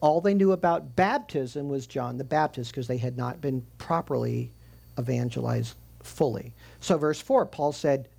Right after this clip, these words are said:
"John baptized with the baptism of repentance, telling the people to believe in him who was coming after him, that is, in Jesus."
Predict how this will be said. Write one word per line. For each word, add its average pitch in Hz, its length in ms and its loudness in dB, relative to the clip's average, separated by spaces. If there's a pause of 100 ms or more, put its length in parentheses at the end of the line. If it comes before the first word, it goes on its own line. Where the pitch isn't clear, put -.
"John 151 400 2
baptized 139 640 0
with 139 140 -2
the 156 60 0
baptism 135 600 0
of 143 120 0
repentance, 180 760 -2 (380)
telling 147 260 2
the 180 80 0
people 175 320 0
to - 120 -2
believe 143 360 2
in 170 100 2
him 143 260 0
who 143 120 0
was 143 160 0
coming 147 320 0
after 220 340 0
him, 113 320 -4 (320)
that 151 300 4
is, 123 400 0 (100)
in 135 200 -2
Jesus." 117 720 -4